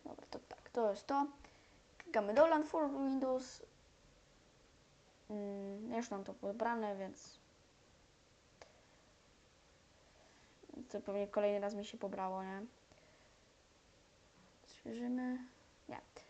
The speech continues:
Dobra, nie, nie, my tego nie chcemy. Więc tak,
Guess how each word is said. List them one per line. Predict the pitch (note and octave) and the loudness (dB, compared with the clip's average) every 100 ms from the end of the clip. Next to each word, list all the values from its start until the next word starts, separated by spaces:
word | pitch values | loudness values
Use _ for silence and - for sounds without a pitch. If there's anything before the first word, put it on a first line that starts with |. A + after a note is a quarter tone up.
| - - - - - - - - - - - - - - - - | -20 -20 -20 -20 -20 -20 -20 -20 -20 -20 -20 -20 -20 -20 -18 -12
Dobra, | - - - - - - | -10 -10 -12 -18 -20 -16
nie, | - - - - | -14 -14 -14 -8
nie, | G3+ | -4
my | G3+ | -4
tego | G#3 G3+ | -2 -4
nie | G3 | -4
chcemy. | B3 - B3 B3 A#3 B3 - - - - - - - - - - | -8 -6 -2 -2 -2 -6 -12 -20 -20 -20 -20 -20 -12 -8 -4 0
Więc | G#3 G#3 | 0 -2
tak, | - | -10